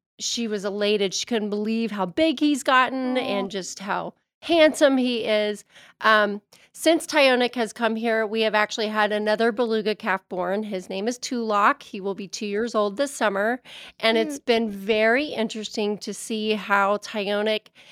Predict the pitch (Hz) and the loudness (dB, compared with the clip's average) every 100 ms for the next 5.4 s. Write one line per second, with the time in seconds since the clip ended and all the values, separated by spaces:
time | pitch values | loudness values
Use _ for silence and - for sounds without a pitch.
0 | - - 233 226 - - 254 277 277 262 | -20 -2 0 0 -4 -2 2 4 4 2
1 | 220 226 262 - 233 220 214 - 220 202 | 0 2 -2 -4 -4 -2 -4 -6 -6 -4
2 | 214 208 208 196 - - _ _ _ _ | -4 -4 -4 -6 -8 -16 _ _ _ _
3 | _ _ - 254 214 226 208 208 214 202 | _ _ -6 -4 0 2 2 -2 -8 -6
4 | 190 190 202 - 277 214 202 226 226 202 | -6 -6 -8 0 0 2 4 4 4 0
5 | 190 185 196 208 | 0 -2 -4 -6